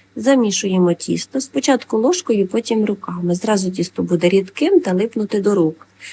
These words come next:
Та дуже важливо не додавати борошно, вимішувати руками близько десяти хвилин і потім отак вибивати.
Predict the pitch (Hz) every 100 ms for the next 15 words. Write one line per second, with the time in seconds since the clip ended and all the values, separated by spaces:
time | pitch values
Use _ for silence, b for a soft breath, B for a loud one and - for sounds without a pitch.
0 | B 226 208 233 214 208 208 208 196 196
1 | 220 220 208 190 180 185 220 226 240 262
2 | - 269 233 220 202 - 185 185 196 196
3 | 185 185 180 180 208 226 - 196 202 -
4 | 208 226 - 185 196 339 - B B B
5 | 220 320 359 254 214 208 247 214 208 202
6 | 185 170 175 208